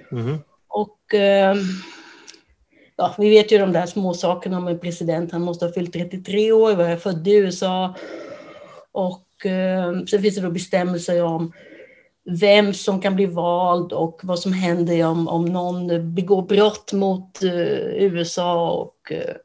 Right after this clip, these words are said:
Speaker 2: det, det, det är ju väldigt detaljerat dokument.
Speaker 1: Mm.
Speaker 2: Och en av de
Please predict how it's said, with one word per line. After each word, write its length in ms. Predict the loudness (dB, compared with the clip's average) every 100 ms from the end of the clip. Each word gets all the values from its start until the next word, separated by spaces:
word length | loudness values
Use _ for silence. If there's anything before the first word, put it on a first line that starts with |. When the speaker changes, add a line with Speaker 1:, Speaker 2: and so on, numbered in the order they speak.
| _ _
Speaker 2:
det, 80 | -4
det, 440 | -2 -2 -2 -2 -4 -2
det 60 |
är 60 | 0
ju 100 | 4
väldigt 300 | 4 4 0
detaljerat 840 | 2 4 4 6 8 6 4 -2 -10
dokument. 560 | -4 0 2 2 2
Speaker 1:
Mm. 200 | _ -18 -18 -20 -20 -20 -20 _ _ -6
Speaker 2:
Och 140 | 0
en 180 | 2 2
av 120 | 2
de 440 | 2 2 2 -2